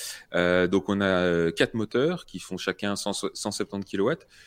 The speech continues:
Donc sous, tout ça, ça nous donne une puissance qui peut aller jusqu'à sept cent cinquante chevaux sur le, le me-, le modèle le plus puissant. Euh, bon, accessoirement, il fait du zéro à soixante miles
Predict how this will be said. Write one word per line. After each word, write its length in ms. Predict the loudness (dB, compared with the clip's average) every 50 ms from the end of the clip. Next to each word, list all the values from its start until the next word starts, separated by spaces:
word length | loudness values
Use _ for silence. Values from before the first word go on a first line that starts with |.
| -20 _ _ _
Donc 180 | -4 -4 -4
sous, 160 | -6 -8 -10 -10
tout 140 | -8 -10 -2
ça, 140 | -2 0
ça 140 | 0 0 -2
nous 120 | -2 0 0
donne 180 | 0 0 0
une 120 | -2 -4 -6
puissance 360 | -8 -10 -6 -6 -6 -6 -8
qui 120 | -12 -16
peut 140 | -2 0 0
aller 120 | 0 0
jusqu'à 280 | -2 -6 -8 -8 -8 -8
sept 200 | -6 -6 -8 -6
cent 120 | -6 -6
cinquante 340 | -4 -4 -6 -4 -4 -6 -8
chevaux 320 | -4 -4 -4 -2 -2 -4 -4
sur 220 | -6 -6 -6 -2
le, 340 | -2 0 0 0 0 -2 -2
le 160 | -2 -2 -2
me-, 240 | -2 -2 -4 -4 -4
le 100 | -4 -4
modèle 240 | -2 0 0 0 0
le 100 | -2 -4
plus 160 | -4 -10 -16
puissant. 380 | -16 -14 -14 -10 -8 -8 -10 -10 _ _ _ -20 -20 -20 -20 _ _ _ _
Euh, 360 | 0 2 2 2 2 0 0 -2 -2 -4 -6 -6 -8 -8 -4
bon, 180 | -2 -2 -2
accessoirement, 520 | -2 -4 -4 -4 -2 0 0 0 0 0 0
il 100 | -2 -2
fait 180 | -2 -4 -4
du 180 | -2 -2 -4 -6
zéro 400 | -2 0 0 0 0 0 0 0
à 40 | 0
soixante 380 | -2 -4 -6 -6 -6 -8 -6 -4
miles 140 | -4 -6